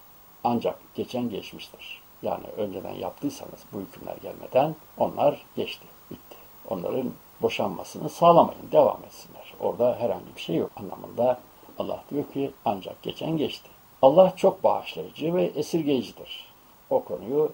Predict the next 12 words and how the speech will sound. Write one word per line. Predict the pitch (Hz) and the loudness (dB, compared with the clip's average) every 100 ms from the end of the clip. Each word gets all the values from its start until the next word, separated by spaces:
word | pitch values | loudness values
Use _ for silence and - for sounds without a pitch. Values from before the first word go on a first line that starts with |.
| 117 | -2
geçmişteki | 110 - 104 - 90 98 92 | -6 -6 -12 -12 -14 -14 -10
bilmeden | 123 107 90 90 | -8 -6 -6 -8
yapılan | 101 107 - - | -8 -10 -10 -12
şeyleri | - - 92 139 156 - - - | -14 -14 -4 -2 -2 -6 -14 -10
bağışlar. | 85 - - - - - - | -10 -10 -18 -18 -20 -20 -20
Sahip | - - 139 180 | 0 10 10 12
olduğunuz | 185 151 156 170 - | 10 8 4 0 2
cariyeler | 127 120 120 120 147 | 4 6 4 4 4
müstesna. | 151 113 - 110 - 92 - - - | 4 -2 -2 -4 -4 -10 -10 -14 -2
Evli | 113 113 185 | -2 0 -4
kadınlar | - - 95 87 87 92 | -4 -6 -6 -12 -14 -2
da | 127 165 | 0 0